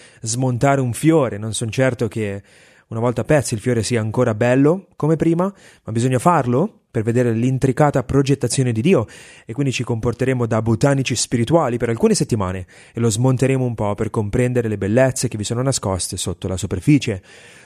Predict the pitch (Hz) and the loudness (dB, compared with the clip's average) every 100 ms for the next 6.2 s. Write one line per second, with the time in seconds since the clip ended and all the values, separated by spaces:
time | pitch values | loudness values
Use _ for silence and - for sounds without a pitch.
0 | _ 131 127 190 170 135 113 - - 135 | _ -2 2 2 2 0 -2 -4 -2 -2
1 | 131 127 131 147 127 123 120 - 117 143 | 0 -2 -2 0 0 0 0 0 0 2
2 | 202 135 117 110 107 107 95 95 131 - | 2 0 -2 -4 -4 -6 -6 -6 -8 -10
3 | - - - _ _ _ - 139 - 135 | -20 -20 -20 _ _ _ 0 0 4 2
4 | 131 - 190 165 127 143 - 156 156 139 | 2 2 2 4 2 0 0 0 0 0
5 | 151 147 170 190 135 117 123 127 143 147 | -2 0 0 2 0 0 0 0 -2 -2
6 | - 101 | -4 -8